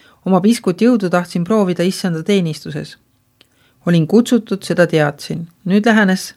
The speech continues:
seadmise tund. Mind kutsuti tuhande üheksasaja kolmekümne kolmanda aasta suvel Tallinna Toomkirikusse ordinatsioonile. Enne olid veel konsistooriumi eksamid ja seeniori soovitus.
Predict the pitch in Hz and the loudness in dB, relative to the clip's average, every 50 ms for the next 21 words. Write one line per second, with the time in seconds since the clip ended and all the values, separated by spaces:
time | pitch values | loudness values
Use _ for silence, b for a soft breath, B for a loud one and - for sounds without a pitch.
0 | _ - - - 151 147 147 151 160 156 147 170 160 156 151 151 143 143 143 - | _ -12 -4 0 0 0 0 0 -2 -4 -6 -4 -4 -4 -4 -2 -4 -4 -8 -10
1 | - _ _ _ _ _ _ _ _ _ _ _ _ _ _ _ _ _ _ _ | -14 _ _ _ _ _ _ _ _ _ _ _ _ _ _ _ _ _ _ _
2 | _ _ _ _ _ _ _ _ _ _ _ - 185 185 175 - 226 254 - - | _ _ _ _ _ _ _ _ _ _ _ -4 -4 -2 0 0 0 0 2 0
3 | 247 - 180 170 180 180 175 170 196 233 247 247 240 - - 196 175 175 190 220 | -2 -2 -2 -2 0 0 0 2 4 4 4 4 0 -2 -2 -2 0 2 4 4
4 | 220 208 185 165 170 165 - 208 226 226 214 185 165 170 170 175 170 - 165 - | 4 2 2 0 -2 0 2 2 4 4 4 2 0 0 -2 -2 -4 -6 -8 -4
5 | - 233 247 220 190 180 185 - _ _ - 185 190 196 185 165 151 156 190 220 | -2 0 2 2 0 0 -2 -8 _ _ 0 2 2 2 2 0 2 2 4 4
6 | 226 208 202 - 202 202 196 - - 180 - - 175 175 175 175 175 165 165 165 | 4 4 2 2 -2 -4 -4 -4 -8 -8 -4 -2 -2 -2 0 -2 -4 -4 -4 -6
7 | - - 160 156 156 156 156 - - 175 170 _ _ _ _ _ _ b b b | -6 -6 -4 -4 -4 -4 -6 -6 -8 -10 -12 _ _ _ _ _ _ b b b
8 | b b b b b - 190 220 240 226 208 185 170 170 165 - 165 156 - 180 | b b b b b -2 2 4 4 4 4 4 0 0 2 2 2 2 2 0
9 | 185 170 185 170 - - 208 214 202 180 160 156 175 226 240 - - - 185 170 | -2 -2 -4 -4 0 2 4 6 6 4 4 2 2 2 0 -2 -2 -2 0 0
10 | 170 170 170 - _ _ _ - 170 165 180 175 175 165 160 170 175 196 190 - | 0 -4 -6 -10 _ _ _ -6 -4 0 2 2 2 2 2 2 0 0 0 0
11 | 175 156 147 147 - - - - 170 - | 0 0 0 -2 -6 -8 -12 -14 -14 -16